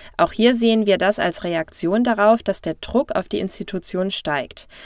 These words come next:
Das liegt vor allem an den steigenden selbstorganisierten Gruppen von Studierenden,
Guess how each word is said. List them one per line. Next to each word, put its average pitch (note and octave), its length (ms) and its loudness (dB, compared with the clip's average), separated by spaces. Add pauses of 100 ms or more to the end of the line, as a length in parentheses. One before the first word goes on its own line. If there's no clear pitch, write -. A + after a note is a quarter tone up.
(180)
Das - 200 -2
liegt - 180 2
vor - 160 -2
allem G3+ 300 4
an F#3+ 160 2
den F#3 120 -2
steigenden F3+ 540 -2
selbstorganisierten F3+ 1000 -2
Gruppen G#3+ 320 -2
von F3+ 160 -4
Studierenden, G#3 800 0